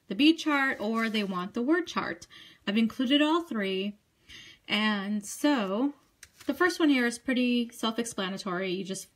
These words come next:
you know, follow the colors. The second one too, same thing. You're just following the colors, but what's nice is that the colors are written out.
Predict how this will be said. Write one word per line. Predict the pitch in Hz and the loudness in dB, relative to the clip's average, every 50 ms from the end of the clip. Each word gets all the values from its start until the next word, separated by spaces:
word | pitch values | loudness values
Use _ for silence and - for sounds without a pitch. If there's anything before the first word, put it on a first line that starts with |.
| _ _ | _ _
you | - 170 | -8 -6
know, | 170 170 175 - - | -6 -6 -8 -6 -4
follow | 208 208 214 208 196 | -2 -2 -2 -2 -2
the | 190 202 | -4 -6
colors. | 202 - 208 202 185 185 190 190 185 196 208 202 - - - - _ _ _ _ _ _ - - - - - - - - - - | -6 -4 -2 -2 -2 -2 -4 -4 -4 -4 -6 -6 -8 -12 -18 -20 _ _ _ _ _ _ -20 -20 -20 -20 -20 -20 -20 -20 -8 -6
The | 254 | -2
second | 254 - 330 339 339 330 | 2 2 4 4 6 4
one | 311 294 285 285 | 4 4 4 2
too, | 254 254 233 220 220 233 269 285 285 - _ _ - | 2 2 2 2 2 2 0 -2 -4 -6 _ _ -20
same | - - 254 240 233 226 | -6 0 0 2 2 2
thing. | - 233 226 233 247 | 0 2 2 4 4
You're | 254 220 | 2 2
just | 208 214 - - | 0 -4 -4 -4
following | - 226 220 214 214 214 208 | -2 -2 0 0 0 0 -2
the | 202 | -2
colors, | 196 - - 330 349 349 339 330 330 320 330 | -6 -2 2 4 4 6 6 6 6 4 4
but | - 294 277 | 0 -2 -2
what's | 262 262 - - | -2 -2 -2 0
nice | 254 240 240 240 240 - | 2 2 2 2 0 -2
is | 226 214 | -4 -2
that | 202 220 202 - | -2 -2 -4 -4
the | 233 | -8
colors | - - - 208 202 208 190 | -8 -4 -2 -2 -2 0 -2
are | 202 190 | -4 -4
written | 208 190 165 190 | -4 -6 -6 -4
out. | 190 180 170 160 - | -4 -4 -4 -6 -6